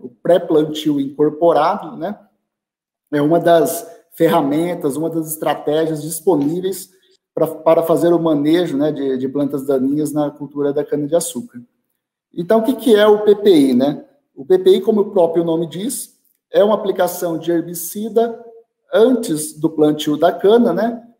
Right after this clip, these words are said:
com uma posterior incorporação, que é realizada mecanicamente através da utilização de uma grade niveladora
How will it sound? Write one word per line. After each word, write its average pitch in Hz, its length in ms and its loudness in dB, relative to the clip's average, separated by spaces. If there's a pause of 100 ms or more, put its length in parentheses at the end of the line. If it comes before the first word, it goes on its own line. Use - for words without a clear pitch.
com 180 140 0
uma 208 300 0
posterior 226 840 2
incorporação, 220 1000 -2 (440)
que 147 100 -8
é 139 40 -2
realizada 156 800 2
mecanicamente 147 1080 -4
através 135 560 0
da 139 80 -2
utilização 131 540 -6
de 127 60 -6
uma 135 140 -2
grade 131 400 -4
niveladora 151 760 -2